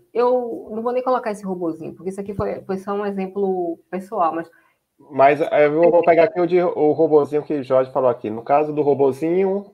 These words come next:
Speaker 2: o topo do funil pode estar falando de mil coisas, como entreter seu filho na quarentena, com brincadeiras dentro de casa e coi-, e coisas que gerem sujeira que para serem limpas depois.
Speaker 1: Isso.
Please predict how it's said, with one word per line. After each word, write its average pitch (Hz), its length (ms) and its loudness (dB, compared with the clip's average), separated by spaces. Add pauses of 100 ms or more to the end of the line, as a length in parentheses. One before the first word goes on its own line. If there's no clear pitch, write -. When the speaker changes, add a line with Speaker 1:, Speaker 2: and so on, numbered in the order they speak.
Speaker 2:
o 135 160 -2
topo 160 300 2
do 151 100 2
funil 156 480 0
pode 160 280 4
estar 147 300 2
falando 143 240 2
de 143 40 -6
mil 165 160 2
coisas, 120 480 2
como 131 160 -4
entreter 135 320 -2
seu 131 160 0
filho 135 340 -4
na 127 140 0
quarentena, 131 540 2
com 135 120 -4
brincadeiras 127 480 2
dentro 127 280 -2
de 135 80 -8
casa 170 520 6
e 156 60 4
coi-, 156 420 2
e 135 80 -16
coisas 156 320 6
que 143 140 -4
gerem 143 240 2
sujeira 139 420 0
que - 120 -20
para 131 200 2
serem 135 260 -4
limpas 131 360 -6
depois. 110 540 -8 (480)
Speaker 1:
Isso. 214 200 -16